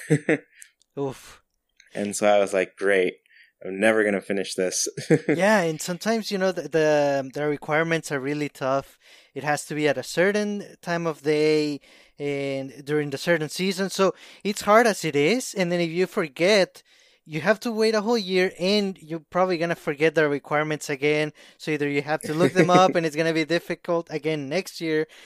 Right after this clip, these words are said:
Speaker 2: So yeah, it's, it's tedious, but, you know, that's why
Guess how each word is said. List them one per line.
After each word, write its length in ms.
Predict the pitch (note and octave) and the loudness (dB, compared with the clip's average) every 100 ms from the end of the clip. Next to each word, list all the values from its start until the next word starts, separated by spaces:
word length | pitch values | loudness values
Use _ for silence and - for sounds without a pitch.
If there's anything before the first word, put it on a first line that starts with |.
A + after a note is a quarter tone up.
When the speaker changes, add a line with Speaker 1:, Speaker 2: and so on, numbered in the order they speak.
| - | -20
Speaker 2:
So 140 | - D3+ | -4 0
yeah, 200 | C#3+ C3 | 2 0
it's, 360 | C#3+ D3 - | -2 -6 -12
it's 280 | - F3 - | -16 -16 -10
tedious, 460 | - C4 B3 B3 G#3+ | -2 0 2 2 2
but, 260 | F#3+ E3+ D3 | 2 0 0
you 80 | |
know, 140 | E3 D#3 | 2 2
that's 260 | D#3 - | 2 2
why 340 | E3 D#3+ D#3 | 2 4 4